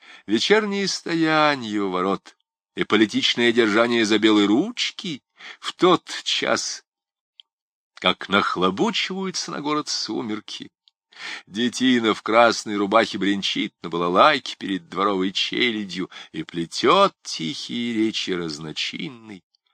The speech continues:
отработавшийся народ. Или просто жаль оставлять отогретое уже место на людской кухне под тулупом, близ печи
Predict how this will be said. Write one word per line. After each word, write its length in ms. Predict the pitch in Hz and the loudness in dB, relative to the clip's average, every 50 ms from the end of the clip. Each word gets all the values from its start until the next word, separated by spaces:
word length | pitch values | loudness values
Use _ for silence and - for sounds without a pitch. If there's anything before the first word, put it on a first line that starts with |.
| _ _ _ | _ _ _
отработавшийся 1400 | 87 82 80 - - 82 80 76 71 82 104 135 - _ 101 101 - - - - 82 78 - - - - 80 | -12 -12 -12 -10 -8 -8 -8 -6 -2 0 0 0 0 _ -18 -16 -12 -10 -10 -8 -8 -8 -8 -8 -8 -10 -10
народ. 420 | 73 73 73 73 73 87 120 - _ _ - _ _ _ _ _ _ _ _ _ _ _ _ _ _ _ _ _ _ _ _ _ _ _ _ _ _ _ _ _ _ _ _ - - - - _ | -12 -10 -10 -8 -8 -8 -8 -10 _ _ -20 _ _ _ _ _ _ _ _ _ _ _ _ _ _ _ _ _ _ _ _ _ _ _ _ _ _ _ _ _ _ _ _ -20 -20 -20 -18 _
Или 220 | - 220 240 247 240 | -6 -4 -4 -4 -4
просто 440 | - 247 254 240 - - 247 240 | -4 -4 -4 -4 -4 -4 -4 -4
жаль 440 | 208 190 202 226 233 233 233 226 220 | -2 0 0 2 4 4 4 4 4
оставлять 640 | 220 208 185 - - - 202 190 196 214 214 196 - | 2 2 0 -2 -4 -4 -4 -2 0 0 0 0 0
отогретое 600 | 196 - 202 190 175 202 226 214 - - 117 104 | -2 -2 -2 -2 0 0 -2 -2 -2 0 -2 -2
уже 260 | 95 92 90 98 101 | -2 0 0 -2 -2
место 600 | 104 104 113 143 175 190 190 170 - - - - | 0 0 -2 0 0 0 0 -2 -4 -8 -10 -12
на 80 | 208 196 | -10 -8
людской 460 | 160 165 156 - - - - 151 147 | -6 -6 -6 -8 -10 -6 -4 -6 -6
кухне 680 | - _ - 131 139 147 147 135 - - - 127 120 110 _ | -6 _ -10 -4 -2 0 0 -2 -4 -10 -10 -10 -10 -10 _
под 200 | - - 107 _ _ | -10 -12 -12 _ _
тулупом, 640 | - - 107 117 110 127 139 127 - - 135 117 95 _ _ _ _ _ | -6 -4 -4 -2 0 0 -2 -2 -4 -6 -8 -8 -8 _ _ _ _ _
близ 260 | - 95 98 92 - | -2 0 0 0 0
печи 600 | - 104 92 - - - - 104 123 151 143 135 | -6 -6 -4 -4 -4 -4 -4 -6 -8 -8 -10 -14